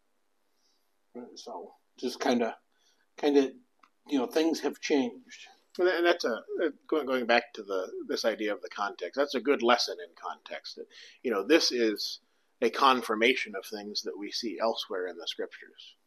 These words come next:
Speaker 2: You know, so,
Speaker 1: Yeah.
Speaker 2: so together with that, you know, you can, you can teach marriage law.
Speaker 1: Yeah.
Speaker 2: Uh, you know, f-, using this as a confirmation.
Speaker 1: Yeah.
Speaker 2: But, but yeah, you're right. It, it, you have to think about what was,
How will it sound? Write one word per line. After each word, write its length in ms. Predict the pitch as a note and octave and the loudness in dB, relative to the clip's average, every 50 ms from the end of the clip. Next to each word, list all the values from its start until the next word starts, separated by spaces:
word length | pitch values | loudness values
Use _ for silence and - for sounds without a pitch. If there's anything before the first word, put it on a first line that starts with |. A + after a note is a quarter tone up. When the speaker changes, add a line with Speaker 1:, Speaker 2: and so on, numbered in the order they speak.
| _ _ _ _ _ _ _ _ _ _ _ - | _ _ _ _ _ _ _ _ _ _ _ -14
Speaker 2:
You 80 | A3 | -12
know, 140 | F2+ E2+ - | -10 -6 -2
so, 120 | - - E4+ | 0 2 2
Speaker 1:
Yeah. 200 | D#3 - - - | 2 2 2 0
Speaker 2:
so 200 | - - B2 A2+ | 0 0 2 2
together 520 | A2 - - E3 - B3+ B3+ - C3+ A2+ G#2 | 2 2 6 10 10 12 12 10 8 4 2
with 220 | G2 G2 - - | 0 -4 -6 -2
that, 260 | - F#2+ F2+ A2+ - E4+ | 0 2 2 2 0 -2
you 100 | C#3 B2 | -4 -4
know, 140 | A#2+ A2+ A2+ | -2 -2 -2
you 180 | A2+ B2+ C#3 | -2 -4 -4
can, 340 | - C#3 A#2+ A2+ G#2 G#2 A2 - | -2 -4 -4 -4 -6 -10 -14 -6
you 160 | D#3 C#3 B2+ | -4 -4 -4
can 180 | - B2+ A2+ A2 | -2 -4 -6 -6
teach 380 | - - C#3+ C#3 - - - - | -4 -4 -4 -4 -4 -8 -14 -12
marriage 440 | - C#4 D#3+ D#3+ E3 C#3 A2 - - - | -6 -2 2 2 2 2 0 -2 -6 -10
law. 300 | - D#2 D#2 D#2 - - - _ _ _ _ _ _ _ - | -8 -6 -6 -6 -6 -8 -10 _ _ _ _ _ _ _ 6
Speaker 1:
Yeah. 240 | D4 A#3 D3+ C3 - - | 10 10 10 10 8 4
Speaker 2:
Uh, 280 | C3 G#2+ F#2+ F#2 F#2 F2+ - - _ | 2 4 4 4 2 0 -4 -6 _
you 120 | - C#3+ A2 | -4 0 2
know, 320 | G2+ F#2 F#2 - - D4 - | 4 4 4 2 0 -4 -10
f-, 120 | - - - - | -12 -12 -12 -4
using 640 | C#3 C#3+ F3 G3+ G#3+ E3+ C3+ A#2 G#2 G#2+ G#2 G#2+ - - | 4 6 8 8 8 8 6 2 0 0 -4 -14 -16 -8
this 360 | B2 A2+ A#2 B2 B2+ - - | 0 2 4 4 4 4 2
as 140 | C3 A2 G#2+ | 0 -2 -4
a 60 | A2 | -4
confirmation. 760 | - C3 A#2+ A#2 G#2+ G2 - G#2+ G#2+ B2+ C#3 C3 - - - - _ _ _ _ _ _ - - - - - | -2 0 0 0 0 -4 -8 -10 -4 -2 -2 -2 -2 -6 -12 -16 _ _ _ _ _ _ -20 -20 -20 0 2
Speaker 1:
Yeah. 140 | A#3 A3+ - | 4 4 6
Speaker 2:
But, 200 | A2+ G#2 - - D#4 - | 4 2 2 0 -2 -2
but 120 | C3+ A2+ A#2+ | 0 2 4
yeah, 100 | C3+ B2 | 4 6
you're 200 | A2+ A#2 B2+ B2+ | 6 4 4 6
right. 200 | C#3 B2+ G#2 - | 8 6 6 6
It, 260 | G#2+ A2 A2+ A2+ A#2+ A2+ | 4 2 2 2 0 -4
it, 60 | - _ | -4 _
you 100 | - C#3 | 2 2
have 100 | C3 A#2+ - | 2 4 2
to 60 | A#2+ | 0
think 220 | - C#3+ C3+ B2 | 0 0 2 2
about 260 | B2 A2 A#2 A2+ A2+ A#2 | 4 6 6 6 8 8
what 160 | C3+ D3 - | 6 4 4
was, 340 | D3 A#2+ G#2+ - - - | 0 -4 -4 -6 -10 -14